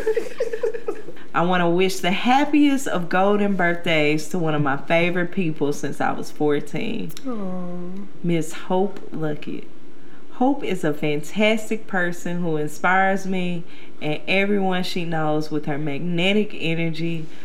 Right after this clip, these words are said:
Speaker 1: her ability to jump into the things she wants and needs, and her love of her community. Her beautiful and nurturing black lesbian romantic relationship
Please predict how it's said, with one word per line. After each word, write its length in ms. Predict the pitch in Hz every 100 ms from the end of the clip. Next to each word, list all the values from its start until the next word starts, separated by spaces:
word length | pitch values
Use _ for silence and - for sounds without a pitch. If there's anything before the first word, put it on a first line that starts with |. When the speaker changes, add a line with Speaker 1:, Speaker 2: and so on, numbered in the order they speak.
| -
Speaker 1:
her 160 | 165 160
ability 560 | 156 170 185 196 190 180
to 120 | 160
jump 400 | 151 175 185 185
into 340 | 185 - 175 170
the 200 | - 151
things 460 | - 170 170 175
she 160 | - 175
wants 480 | 165 160 160 156 -
and 240 | 160 156
needs, 500 | 147 147 143 151 - 151
and 160 | 151
her 100 | 151
love 380 | 147 156 151 151
of 100 | 151
her 160 | 156 147
community. 680 | 151 143 139 - - 165 - - - - - -
Her 160 | 180 165
beautiful 600 | 160 185 208 208 214 202
and 280 | 180 170 165
nurturing 560 | 165 170 - 170 165
black 320 | 160 160 156
lesbian 680 | 160 160 160 156 - 160 160
romantic 640 | 151 165 165 170 165 170
relationship 880 | 170 160 156 - 156 - 156 151 156